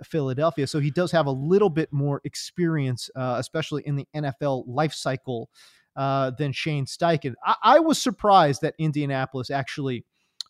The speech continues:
uh, went with Shane Steichen, 'cause I'm not a hundred percent sure he's really shown all that much, right? Like, when you've got Justin Herbert, how much are you showing? And then Jalen Hurts, how much of that do you put on just Jalen Hurts being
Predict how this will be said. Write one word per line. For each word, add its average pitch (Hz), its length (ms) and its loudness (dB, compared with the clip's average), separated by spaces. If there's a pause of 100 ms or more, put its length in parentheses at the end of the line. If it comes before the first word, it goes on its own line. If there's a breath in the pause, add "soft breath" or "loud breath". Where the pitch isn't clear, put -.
uh, 139 300 4
went 143 180 -2
with 135 120 -2
Shane 147 260 -2
Steichen, 156 480 -2
'cause 156 180 2
I'm 254 160 2
not 294 180 2
a 190 80 6
hundred 196 240 2
percent 180 340 -2
sure 180 280 0
he's 175 260 -4
really 185 180 0
shown 170 540 0 (380)
all 180 440 2 (160)
that 165 400 2
much, 131 680 -4 (480)
right? 180 360 2 (100)
Like, 165 320 0
when 156 240 -4
you've 190 200 -2
got 196 220 4
Justin 165 380 0
Herbert, 196 540 2
how 208 140 -2
much 220 220 -2
are 214 60 0
you 208 180 -2
showing? 202 480 0
And 160 160 0
then 165 180 0
Jalen 180 380 0
Hurts, 175 300 -2 (340 loud breath)
how 196 220 4
much 208 200 4
of 165 120 0
that 170 260 6
do 170 80 0
you 165 80 4
put 175 220 -2
on 147 160 -2
just 127 200 -2
Jalen 160 340 -2
Hurts 156 280 -4
being 139 460 -4